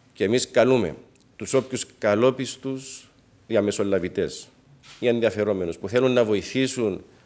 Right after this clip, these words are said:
στην επίλυση του Κυπριακού να απευθυνθούν στην Τουρκία, γιατί είναι λόγω της τουρκικής αδιαλαξίας που το Κυπριακό παραμένει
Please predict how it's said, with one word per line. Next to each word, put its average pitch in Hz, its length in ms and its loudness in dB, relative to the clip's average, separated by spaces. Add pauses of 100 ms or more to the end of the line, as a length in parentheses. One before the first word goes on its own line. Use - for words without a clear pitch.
(120)
στην - 220 -4
επίλυση 113 400 0
του 95 60 -6
Κυπριακού 92 580 -4 (580)
να 104 100 2
απευθυνθούν 101 520 -2
στην 104 180 -6
Τουρκία, 110 460 -4 (1000)
γιατί 120 520 0 (800)
είναι 131 300 4
λόγω 123 320 4
της 101 160 -4
τουρκικής 113 520 -8
αδιαλαξίας 101 880 -4 (360)
που 117 100 -8
το 104 80 -2
Κυπριακό 95 420 -2
παραμένει 92 600 -2